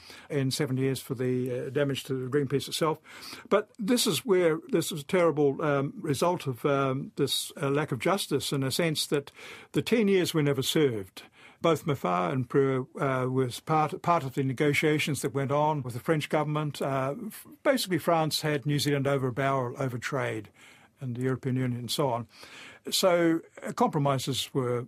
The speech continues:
were done. And so eventually Mafar and Prieur were handed over to France,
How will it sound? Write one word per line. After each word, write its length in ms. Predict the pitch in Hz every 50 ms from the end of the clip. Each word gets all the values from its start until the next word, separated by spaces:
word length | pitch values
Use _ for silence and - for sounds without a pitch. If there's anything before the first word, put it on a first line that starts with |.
| - -
were 80 | 139
done. 200 | 127 139 131 127
And 220 | 123 127 135 147 147
so 160 | - 165 160
eventually 500 | 151 147 185 202 202 - 220 165 151 156
Mafar 560 | - 180 151 - - 160 151 147 147 147 156 -
and 200 | 165 143 131 127
Prieur 400 | - - 175 165 143 131 147 165 - - - - - - - -
were 300 | 170 147 151 151 151 147
handed 320 | 131 147 160 151 135 127
over 260 | 147 147 147 147 135 135
to 360 | - - - 131 127 127 120
France, 580 | - - 247 262 190 156 190 - - - -